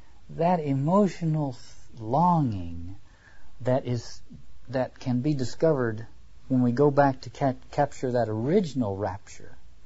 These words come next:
is far brighter than this gaudy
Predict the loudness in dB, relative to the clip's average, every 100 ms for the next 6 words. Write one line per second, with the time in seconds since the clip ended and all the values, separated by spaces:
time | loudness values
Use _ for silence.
0 | -16 -16 -16 -16 -14 -12 -10 -12 -12 -14
1 | 0 4 6 4 -4 -14 -18 -16 -10 0
2 | 6 8 6 6 6 8 6 2 -4 -8
3 | -16 -14 -12 -8 0 4 4 4 2 0
4 | 4 6 8 6 2 0 -4